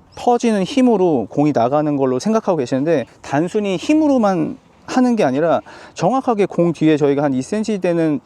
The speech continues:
지금 제가 이제 선 그어놓은 한 요 정도 지점을 클럽의 이 아랫부분인 요 바운스가 들어가게 하면서 모래의 힘으로 공이 내보내지는 건데,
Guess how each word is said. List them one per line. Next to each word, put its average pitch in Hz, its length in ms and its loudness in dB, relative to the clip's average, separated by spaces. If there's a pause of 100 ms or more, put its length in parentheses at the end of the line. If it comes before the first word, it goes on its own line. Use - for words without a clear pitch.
(160)
지금 131 380 -2
제가 131 220 0
이제 123 200 0
선 190 260 -2
그어놓은 139 440 -2
한 135 100 -2
요 131 140 2
정도 185 260 0
지점을 139 640 0
클럽의 196 600 2
이 131 200 0
아랫부분인 147 880 0
요 127 80 -2
바운스가 147 760 -2 (460)
들어가게 180 480 0
하면서 214 680 -2 (680)
모래의 185 380 2
힘으로 247 640 0
공이 170 240 -2
내보내지는 147 580 0
건데, 143 340 -2